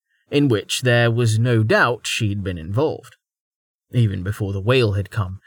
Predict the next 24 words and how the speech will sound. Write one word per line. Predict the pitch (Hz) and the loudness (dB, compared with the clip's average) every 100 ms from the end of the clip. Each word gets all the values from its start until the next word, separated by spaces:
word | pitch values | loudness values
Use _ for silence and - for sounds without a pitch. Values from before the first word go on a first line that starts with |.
| _ _ - | _ _ -2
it | 127 | 2
had | 127 | 4
been | 143 139 | 2 2
clear | 165 170 120 | 4 4 4
that | 127 - | 2 2
someone | 180 156 120 107 | 0 2 0 2
had | 107 110 | 2 2
been | 117 | 0
occupying | 127 139 131 113 113 104 98 | -2 -4 -4 0 2 2 0
the | 101 | -2
Adamants. | 143 113 82 60 - - _ _ _ _ _ _ _ - | -2 -2 -4 -10 -12 -12 _ _ _ _ _ _ _ -8
Someone | - - 139 101 58 71 | -2 0 2 0 -4 -10
fast. | - - 135 123 113 - - _ _ _ _ _ _ _ _ _ _ _ | -6 -2 0 -2 -4 -4 -6 _ _ _ _ _ _ _ _ _ _ _
"You," | 104 101 107 107 101 - - - 117 _ _ _ _ _ - | -2 2 4 2 0 -6 -16 -18 -20 _ _ _ _ _ -4
Halgrave's | 95 82 95 78 104 - | -4 -4 -10 -10 -8 -4
fingers | 101 92 101 110 | -4 -4 -8 -12
flexed, | - 120 95 - - - _ _ _ _ - | -8 -8 -8 -8 -8 -10 _ _ _ _ -6
wishing | 131 151 - 147 127 | 0 2 2 0 0
for | 120 131 | -2 0
the | 123 139 | 0 2
haft | 117 113 - | 0 -2 -4
of | 104 | -2
his | 104 - | -4 -6
hammer. | 151 - | -8 -8